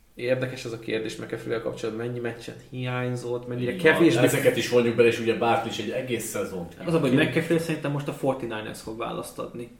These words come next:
Speaker 3: Mert ugye ott azt kérdéreztük meg, hogy tényleg egy McCaffrey kell ebbe a csapatba, és látjuk,
Speaker 2: És
Speaker 3: hogy
Speaker 2: én mondtam, hogy igen, és szerintem igen.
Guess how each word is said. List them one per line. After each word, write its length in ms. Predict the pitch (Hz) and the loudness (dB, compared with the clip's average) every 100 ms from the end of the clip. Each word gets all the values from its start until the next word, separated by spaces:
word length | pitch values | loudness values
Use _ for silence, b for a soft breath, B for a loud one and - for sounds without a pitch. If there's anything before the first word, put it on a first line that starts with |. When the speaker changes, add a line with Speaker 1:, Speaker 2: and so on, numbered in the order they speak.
| _ | _
Speaker 3:
Mert 140 | 120 | -2
ugye 240 | 123 135 135 | 2 2 2
ott 180 | 147 143 | 0 0
azt 240 | 135 135 - | -2 -4 0
kérdéreztük 600 | 123 117 - - - - | 2 4 4 4 0 -4
meg, 160 | 123 | -4
hogy 120 | 120 117 | -4 2
tényleg 460 | - 123 127 127 131 | 4 6 4 0 0
egy 120 | 123 | -2
McCaffrey 560 | 127 123 135 - 131 | -2 -2 -2 0 -4
kell 240 | - 127 127 | -2 -4 -4
ebbe 320 | 127 127 127 | -4 -4 -2
a 100 | 131 | -2
csapatba, 580 | - 123 165 - 107 - | -2 -2 0 0 -4 -6
és 200 | 110 - | -8 -6
látjuk, 380 | 151 107 - 117 | -4 -4 -4 0
Speaker 2:
És 100 | 120 | 4
Speaker 3:
hogy 80 | 135 | 4
Speaker 2:
én 60 | |
mondtam, 360 | 139 156 90 92 | 4 0 -2 -6
hogy 140 | 95 113 | -6 -6
igen, 200 | 90 92 | -4 -6
és 100 | 90 | -2
szerintem 360 | 113 107 123 | -4 -2 -2
igen. 300 | 120 - 82 | -2 -6 -10